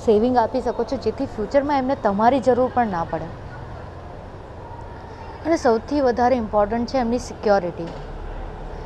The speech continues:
સિક્યોરિટી માટે તમારી દર વખતે તમારી જરૂર ના પડે એમને. એના માટે તમે એમને સેલ્ફ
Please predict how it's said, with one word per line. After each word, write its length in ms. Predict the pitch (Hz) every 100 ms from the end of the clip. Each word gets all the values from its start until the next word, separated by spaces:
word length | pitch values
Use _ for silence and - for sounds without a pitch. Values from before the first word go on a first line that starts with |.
| - -
સિક્યોરિટી 600 | 294 - 311 311 302 302
માટે 300 | 277 262 277
તમારી 440 | 277 254 254 277 269 - 214
દર 160 | 226
વખતે 240 | 269 269 277
તમારી 420 | 233 208 226 269
જરૂર 280 | 247 262 254
ના 160 | 202
પડે 220 | 202 185
એમને. 920 | 175 175 - - - - - - - 233
એના 180 | 254 302
માટે 200 | 285 302
તમે 260 | 294 285
એમને 180 | 285 302
સેલ્ફ 280 | 302 247